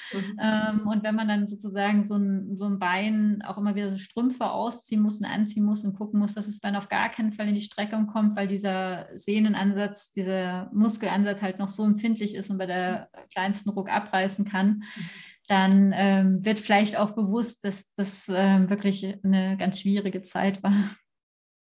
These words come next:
Speaker 1: Kann ich dir nur zustimmen. Man geht da
Speaker 2: <laughs> Ich weiß,
Speaker 1: man
Speaker 2: was, was erzähle ich dir, ne? Ich erzähle es
Speaker 1: Ja,
Speaker 2: ja auch mehr
Speaker 1: man
Speaker 2: den
Speaker 1: geht da,
Speaker 2: Hörern.
Speaker 1: ja,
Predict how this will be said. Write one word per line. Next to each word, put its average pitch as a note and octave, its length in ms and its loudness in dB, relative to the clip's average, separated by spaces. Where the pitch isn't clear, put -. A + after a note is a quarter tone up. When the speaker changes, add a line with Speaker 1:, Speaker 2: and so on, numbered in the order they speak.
Speaker 1:
Kann G#3+ 220 2
ich A3+ 140 4
dir A3+ 120 4
nur G#3+ 240 4
zustimmen. G#3+ 880 -2
Man G#3+ 220 2
geht G#3 240 4
da F#4+ 300 6
Speaker 2:
<laughs> C5 800 0
Ich - 100 -10
weiß, A#3 220 6
Speaker 1:
man A3+ 200 4
Speaker 2:
was, C#4 160 0
was C4 520 2
erzähle D4 340 4
ich C#4+ 140 2
dir, B3 260 6
ne? A3+ 200 6
Ich C4 80 -2
erzähle A#3+ 340 2
es B3+ 60 -4
Speaker 1:
Ja, G#3+ 80 2
Speaker 2:
ja G#3 120 0
auch G#3 60 -8
mehr A3 180 0
Speaker 1:
man A3 100 6
Speaker 2:
den A3+ 100 8
Speaker 1:
geht C4+ 260 8
da, A#3 40 6
Speaker 2:
Hörern. A3 280 6
Speaker 1:
ja, A#3 240 4